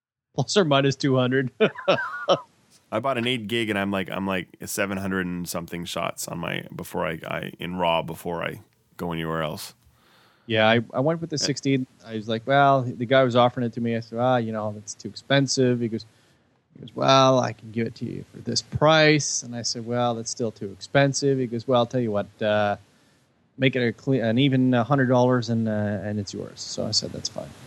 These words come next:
Speaker 2: My, my only fear with the sixteen is if anything corrupts and you're, like, five hundred shots into it.
Speaker 1: Well
Speaker 2: <laughs> You know, I'm just, I don't mean to pee on your parade there, but <laughs>
Speaker 1: No, no, it's a good point, but,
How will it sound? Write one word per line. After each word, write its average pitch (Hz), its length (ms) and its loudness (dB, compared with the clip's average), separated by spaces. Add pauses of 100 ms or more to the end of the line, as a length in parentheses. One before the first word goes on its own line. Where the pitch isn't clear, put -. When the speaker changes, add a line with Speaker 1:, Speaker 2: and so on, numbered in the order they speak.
(240)
Speaker 2:
My, 165 120 0
my 190 200 -2
only 320 220 0
fear 214 340 -2
with 143 160 -2
the 107 80 -6
sixteen 131 420 -4
is 104 140 -2
if 101 100 -6
anything 190 300 -2
corrupts - 640 -4 (220)
and 92 100 -4
you're, 92 80 -2
like, 92 220 -4
five - 560 -6
hundred 107 240 -4
shots 92 280 -6
into 98 300 -6
it. - 140 -14 (3000)
Speaker 1:
Well 147 360 4
Speaker 2:
<laughs> - 640 -12
You 170 140 0
know, - 280 -2
I'm 170 220 -2
just, - 260 -8
I 240 360 -4
don't 403 160 0
mean 226 80 0
to 117 460 -6 (120)
pee 165 180 -2
on 123 120 0
your 110 100 2
parade 107 440 0
there, - 360 -6
but - 180 -2 (160)
<laughs> - 140 -16
Speaker 1:
No, 262 120 6
no, 220 280 6 (240)
it's 165 140 -2
a 190 40 4
good 202 240 2
point, 180 300 2
but, 131 220 2